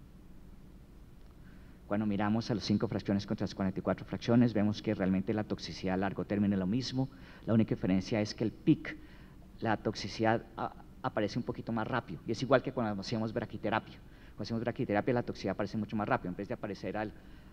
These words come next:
al mes o los dos meses, aparece a las dos semanas. Yo veo que mis pacientes a las dos semanas me están llamando,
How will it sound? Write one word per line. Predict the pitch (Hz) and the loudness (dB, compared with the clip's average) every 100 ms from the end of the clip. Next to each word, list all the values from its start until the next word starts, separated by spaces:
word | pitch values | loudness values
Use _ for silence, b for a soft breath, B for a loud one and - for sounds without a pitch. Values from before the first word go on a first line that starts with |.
| B - - | B -20 -6
al | 101 101 98 | 0 2 4
mes | 110 120 120 | 6 6 4
o | |
los | 107 101 | 0 2
dos | 104 101 | 0 4
meses, | 120 117 113 113 - | 2 4 0 -2 -4
aparece | - 90 90 113 | -2 0 0 0
a | |
las | 101 92 | -4 -2
dos | 101 95 - | 0 0 -4
semanas. | - 101 95 82 - - B | -4 -2 0 -2 -6 -14 B
Yo | - | -4
veo | 101 | -2
que | 120 | -2
mis | |
pacientes | 110 101 98 104 | -4 -4 -6 -4
a | |
las | 95 | -6
dos | 90 | -4
semanas | 104 104 98 | -4 -4 -4
me | |
están | - 90 | -6 -6
llamando, | 98 117 120 | -2 0 0